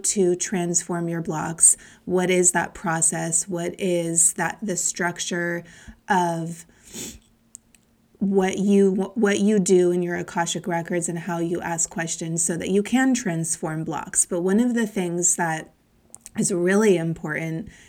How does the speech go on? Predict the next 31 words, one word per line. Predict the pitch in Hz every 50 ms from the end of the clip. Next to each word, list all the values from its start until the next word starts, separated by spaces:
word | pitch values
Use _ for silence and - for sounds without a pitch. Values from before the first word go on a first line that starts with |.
| - _ _ _ _ -
is | 196 185 180 175 175 170 170 165 165 165 165 - - - - _ _ _ _ _ _ _ _ -
asking | 185 240 214 226 - - - 208 202 202 196 196 202 - _
questions. | - - - 165 165 160 - - 170 - - - 180 165 -
So | - 208 202 196
sometimes | 190 - - 269 320 302 302 269 247 233 220 214 202 - - - - - - - - _ _ _
people | - 226 196 202 202 190 185
think | - 202 185 180 180 175
that | 180 175 180
when | 180 175
you | 170 170
open | 170 180 180 175 185 185 185
your | 180 170 165
records, | 170 160 165 165 - 180 175 175 - -
your | 180 175
guides | 170 180 170 170 170 175 170 -
are | 175 175
going | 180 175 170 175 170 165
to | 202 180
just | 170 180 165 - -
channel | - - 196 185 180 175 175 170 170 180 185
through | - - - - 180 175 165 170 165 165 170
everything | - 180 190 196 220 226 220 220 202 196 190
that | 185 175 -
you | 180 180 180
need | 180 175 175 170 165 -
to | - - 175
know | 170 165 165 165
without | 170 170 175 165 165
asking | 160 165 170 170 - - 185 170 165
anything. | - 175 170 165 165 165 - - - 165 90 -
And | - 190 190 190